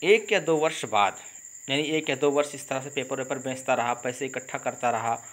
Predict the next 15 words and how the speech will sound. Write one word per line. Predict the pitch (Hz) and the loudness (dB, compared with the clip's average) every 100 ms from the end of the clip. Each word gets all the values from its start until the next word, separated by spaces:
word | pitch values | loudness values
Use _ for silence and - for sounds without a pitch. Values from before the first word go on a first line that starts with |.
| - - - | -20 -20 -4
वहाँ | 139 139 120 - - - 135 | 2 4 2 -6 -18 -16 -8
fruits | - 156 - | -2 -2 -2
बेचता | 139 131 131 | -8 -4 -2
रहा, | 120 123 | 0 -2
sweets | - 156 156 147 | -4 -6 -6 -4
बेचता | 135 127 127 | -6 -2 0
रहा, | 120 117 | 0 -2
इस | 131 | -8
तरह | 139 | -6
बेच | 131 131 127 | -4 -4 -4
बेच | 127 | -6
कर | - | -6
पैसे | 147 135 - 151 | -6 -4 -6 -6
इकट्ठा | 135 - | -6 -8
किया। | - - 110 | -14 -4 -2